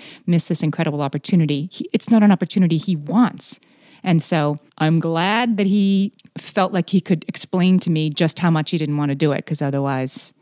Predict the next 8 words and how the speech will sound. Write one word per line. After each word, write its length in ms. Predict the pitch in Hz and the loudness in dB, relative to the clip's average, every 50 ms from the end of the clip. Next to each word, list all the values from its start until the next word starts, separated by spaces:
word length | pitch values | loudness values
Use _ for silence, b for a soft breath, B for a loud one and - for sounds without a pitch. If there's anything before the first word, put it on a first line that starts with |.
| _ _ _ | _ _ _
I 120 | - 156 | -6 -6
think 220 | 143 - 147 147 - | -2 -2 -2 -2 -2
I 60 | 147 | -2
would 160 | 139 139 135 | -4 -2 -2
have 380 | 139 135 139 - - - - _ _ _ _ _ _ _ _ | -4 -6 -8 -12 -20 -20 -20 _ _ _ _ _ _ _ _
continued 400 | - 185 160 - 160 151 143 - | 4 4 4 4 2 0 0 -2
to 80 | 165 | -6
push. 440 | - - 214 180 - - - - | -4 -2 -2 -2 -2 -4 -8 -12